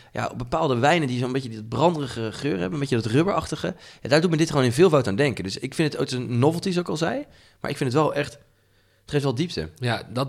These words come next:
Speaker 2: het, het, het geeft zeker diepte en ik vind het ook een heel lekker glas, maar dat is niet door zijn geur.
Speaker 1: Mm. Smaak daarentegen?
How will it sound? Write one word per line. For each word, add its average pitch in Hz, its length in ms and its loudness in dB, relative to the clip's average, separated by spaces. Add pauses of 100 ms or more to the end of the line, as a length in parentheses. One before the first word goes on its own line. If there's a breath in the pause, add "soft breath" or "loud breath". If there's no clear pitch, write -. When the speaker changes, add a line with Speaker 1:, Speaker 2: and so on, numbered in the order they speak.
Speaker 2:
het, 131 180 -10
het, 131 180 -8
het - 140 -6
geeft 127 320 -4
zeker 123 380 4
diepte 165 300 -6
en 143 160 -4
ik 131 100 -4
vind 123 160 0
het - 80 -6
ook 170 140 6
een 131 120 0
heel 120 300 6
lekker 139 200 0
glas, 143 320 -4 (380 loud breath)
maar 113 180 -4
dat 120 160 0
is 110 120 0
niet 117 500 -2
door 131 200 4
zijn 117 120 -2
geur. 78 240 -6 (140)
Speaker 1:
Mm. 110 200 -6 (1200)
Smaak 143 280 -4
daarentegen? 147 440 -6